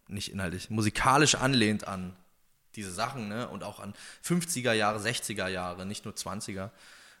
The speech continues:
auch so ein bisschen Beach Boys, Beatles, äh, f-, äh, dann so Frank Sinatra, Dean Martin, äh,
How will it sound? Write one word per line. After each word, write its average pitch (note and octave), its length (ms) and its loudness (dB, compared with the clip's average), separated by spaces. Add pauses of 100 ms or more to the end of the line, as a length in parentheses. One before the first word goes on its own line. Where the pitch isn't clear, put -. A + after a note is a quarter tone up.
(140)
auch G2+ 120 -8
so G#2+ 100 -2
ein G2+ 80 -2
bisschen G#2 260 -2
Beach C3+ 280 -2
Boys, G#2 440 4
Beatles, G#2+ 680 -2
äh, F#2+ 360 -4 (420)
f-, - 300 -12
äh, F#2 340 -8
dann A2 140 -6
so G2 320 -4
Frank A#2 240 -4
Sinatra, G#2 520 -2
Dean A2 180 -4
Martin, A#2 540 -2
äh, G#2+ 320 -4